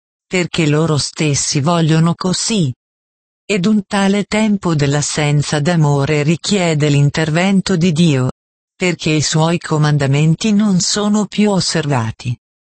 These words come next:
Dio esige dagli uomini l'amore per il prossimo ed in questo vede anche l'amore per sé stesso.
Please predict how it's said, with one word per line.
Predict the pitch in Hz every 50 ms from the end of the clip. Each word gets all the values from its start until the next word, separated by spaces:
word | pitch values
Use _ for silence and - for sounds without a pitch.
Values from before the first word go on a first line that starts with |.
| _ _ _ _ _ _ _ _ 165
Dio | 160 143 175 170 165 165 156
esige | 143 139 131 - 165 165 156 147 175 175 160
dagli | 139 139 139 143 139 156
uomini | 151 143 139 131 131 135 139 143 151 175 175
l'amore | 170 160 156 156 147 143 143 143 143 139 135 139 _ _
per | - 180 165
il | 175 175 156 147
prossimo | _ - 185 196 208 202 - - - 180 156 143 143
ed | 143 143 139
in | 160 175 160
questo | - - 202 220 214 - - - 170 143
vede | 139 156 156 156 143 139 151 139 139
anche | 139 139 135 - 160 147
l'amore | 143 143 147 139 139 139 143 143 139 131 - _ _
per | - 170 165
sé | 143 - - 175 156 156
stesso. | 139 - - - 143 131 117 - - - - 120 120